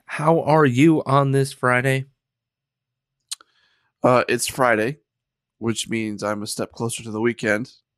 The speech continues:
Speaker 2: which also means I'm a step closer to the Pat Oney Show for the weekend.
Speaker 1: I heard that it's a real
Speaker 2: Um,
Speaker 1: P O S.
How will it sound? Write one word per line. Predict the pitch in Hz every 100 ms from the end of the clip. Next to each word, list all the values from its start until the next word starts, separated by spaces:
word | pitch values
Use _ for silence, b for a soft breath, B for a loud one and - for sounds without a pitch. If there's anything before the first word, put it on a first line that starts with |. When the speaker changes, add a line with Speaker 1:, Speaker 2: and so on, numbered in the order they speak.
| _ -
Speaker 2:
which | 185 196
also | 202 254 -
means | 156 156 151
I'm | 147
a | 127
step | - 123
closer | - 117 117 104
to | - 110 101
the | 85 95 98
Pat | - 98
Oney | 110 147
Show | - 82
for | -
the | 80
weekend. | - - - - _ _ _ _ _ 120 b b b b b b -
Speaker 1:
I | 113
heard | 151
that | 147
it's | 101
a | 104
real | 95 95
Speaker 2:
Um, |
Speaker 1:
P | 92 127
O | 113
S. | 110 - -